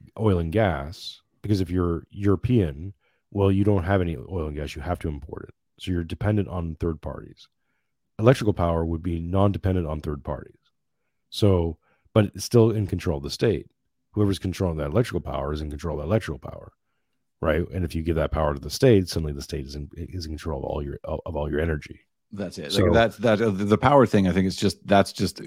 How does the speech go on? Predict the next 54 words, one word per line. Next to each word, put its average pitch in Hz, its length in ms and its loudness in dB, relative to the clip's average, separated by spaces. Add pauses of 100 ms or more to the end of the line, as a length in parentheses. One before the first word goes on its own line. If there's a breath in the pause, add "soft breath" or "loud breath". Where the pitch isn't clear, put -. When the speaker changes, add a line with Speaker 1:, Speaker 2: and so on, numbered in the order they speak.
(120)
Speaker 2:
that, 107 240 2
that's 107 220 4
getting 101 240 6
rid 95 100 4
of 87 100 4
individual 87 540 4
sovereignty. - 500 -8 (140)
'Cause 87 120 -8
if 90 120 -4
you, 98 220 -6
if 101 140 -8
you're 101 120 -4
relying 104 300 0
on 95 80 2
electricity, 90 460 -2
it's 87 120 -8
a - 40 -4
lot 92 340 0
harder 90 240 -2
to 80 80 -8
generate. 85 420 0
I 90 60 -4
mean, 101 160 0
like, 107 160 -2
you 98 100 2
could, 90 160 -8
you 117 140 4
could 98 120 -4
go 92 200 4
solar, 90 580 2 (440)
and 87 140 -4
it's, 85 200 -6
I've, 85 180 -6
I've 82 160 -6
considered 87 400 -4
it, 87 140 -2 (640 soft breath)
um, 82 280 -4
but 85 100 0
it's, - 180 -6
it's 104 200 -4
intermittent 80 440 -2
and 80 100 -6
not 78 240 -8
exactly 80 400 -6
dependent. 82 500 -2
But 92 140 -4
you 87 80 0
can't. - 220 -6
Good 107 160 6
luck 101 260 6 (320)
mounting 92 460 2
a, 78 100 0 (340)
you 82 120 -6
know, 73 120 -4